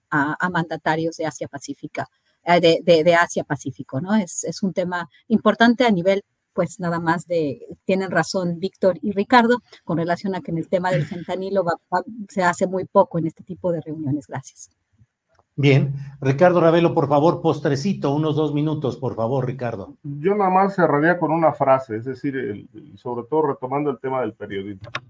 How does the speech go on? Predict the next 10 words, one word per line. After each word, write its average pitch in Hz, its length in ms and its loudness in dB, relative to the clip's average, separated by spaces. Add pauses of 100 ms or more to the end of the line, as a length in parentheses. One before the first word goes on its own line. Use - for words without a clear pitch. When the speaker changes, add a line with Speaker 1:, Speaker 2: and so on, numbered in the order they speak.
(480)
Speaker 3:
Es 131 100 -10
decir, 147 320 -4
el, 127 220 -4
el, 123 260 -10
el 135 140 -6
periodismo, 185 960 -2
este, 113 640 -10
mercantilista 131 1040 -6
sí 147 160 -6
tiene 123 560 -6